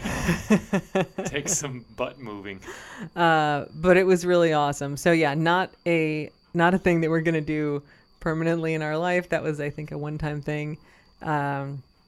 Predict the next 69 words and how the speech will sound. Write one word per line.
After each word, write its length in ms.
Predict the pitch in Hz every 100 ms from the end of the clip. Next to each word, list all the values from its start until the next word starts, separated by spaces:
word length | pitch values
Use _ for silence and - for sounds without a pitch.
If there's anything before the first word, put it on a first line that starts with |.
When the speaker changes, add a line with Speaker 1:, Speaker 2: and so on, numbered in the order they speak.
| _ _ -
Speaker 1:
but 100 | 196
I 40 | 208
was 120 | 196
talking 340 | - 196 202
to 80 | 185
the 100 | 160
pilots 420 | 160 165 160 156
on, 220 | 160 156 -
it 80 | -
was 100 | 180
the 80 | 185
same 240 | 220 208
pilots 400 | 196 170 160 151
who 60 | 170
took 180 | 160 151
us 100 | 143
back, 420 | 156 151 151 - _
and, 420 | 160 151 143 143 139 - - _ -
uh, 420 | 156 143 139 135 - _ _ -
I 120 | 165
was 140 | 156
like, 200 | 156 151
"Yeah, 140 | 202 247
you 140 | 208
know, 100 | 170
I've 160 | 165 170
been 100 | 175
taking 320 | 175 170 165
flying 400 | 165 156 151 151
lessons, 640 | 147 147 156 147 147 143
you 140 | - 147
know, 80 |
with 100 | 143
the 60 | 143
hope 180 | 147 143
of 80 | 139
doing 220 | 156 160
this." 120 | 143
They're 60 | 151
like, 140 | 156
"Oh, 160 | 175 214
how 200 | 165 170
far 240 | 165 151
are 140 | 151 170
you?" 180 | 151 135
And 140 | 143
I'm 100 | 143
like, 260 | 139 131 - -
"Three 240 | - 165 143
hours." 300 | 135 123 - 117
Speaker 2:
<laughs> 80 | -
Speaker 1:
I 380 | - 202 -
have, 320 | 180 180 170 -
I 100 | 165
have 220 | 180 170
three 260 | - 180 175
hours 280 | 165 165 165
of 80 | 165
flying 300 | 175 180 170
time. 280 | 175 156
I 80 | 160
think 180 | 160 170
you 60 | 165
need, 160 | 156
like, 180 | 147 156
forty 540 | - 165 156 160 151
as, 120 | 135 143
like, 200 | 147 147
a 160 | 143